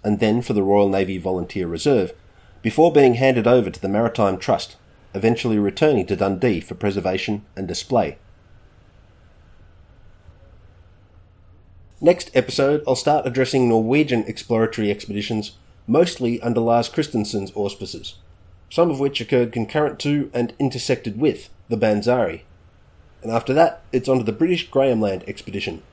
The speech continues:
the first terrestrial work carried out around the Antarctic Peninsula since the British Imperial Antarctic Expedition, and marking the start of a golden age of British dog sledge work in the South.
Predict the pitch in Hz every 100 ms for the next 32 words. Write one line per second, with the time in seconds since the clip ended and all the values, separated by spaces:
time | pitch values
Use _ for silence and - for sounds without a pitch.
0 | _ - - 104 - 165 170 127 131 143
1 | 135 127 110 107 104 135 131 131 110 -
2 | 101 104 120 123 107 101 139 139 120 -
3 | 101 87 - 90 - - - - - 127
4 | - 117 123 120 - 113 - 185 120 78
5 | - - 113 104 107 101 - - 107 104
6 | 98 92 95 90 _ _ _ - - -
7 | 120 120 131 135 120 - 156 151 - 117
8 | 107 127 147 165 170 107 107 104 - 104
9 | - 131 151 - - 120 117 - 101 -
10 | - 107 107 104 104 101 131 98 -